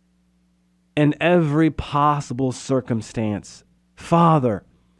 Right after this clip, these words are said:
forgive them, for they know not what they do." And understand, if those words are going to penetrate your heart, they can only do so in God's grace.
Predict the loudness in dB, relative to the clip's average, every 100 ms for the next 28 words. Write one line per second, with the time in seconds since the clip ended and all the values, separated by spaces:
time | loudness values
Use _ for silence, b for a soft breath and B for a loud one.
0 | _ _ _ -2 0 6 6 6 2 0
1 | -4 -12 _ _ _ -4 0 2 4 4
2 | 4 4 4 0 -4 -6 0 4 4 4
3 | 0 -6 _ -12 0 2 2 -2 -2 0
4 | 0 0 0 0 0 -2 -6 b b -2
5 | 0 2 4 2 2 2 4 4 2 0
6 | 4 6 8 6 4 4 6 6 4 0
7 | 2 4 4 2 0 -2 0 0 -4 _
8 | -2 4 4 4 4 4 4 4 4 4
9 | 2 2 -4 -18 _ _ _ _ _ 0
10 | 2 2 4 4 4 4 2 2 2 2
11 | 4 4 2 b b b b 0 2 2
12 | 2 2 2 -2 -4 0 2 4 0 -4
13 | -16 -20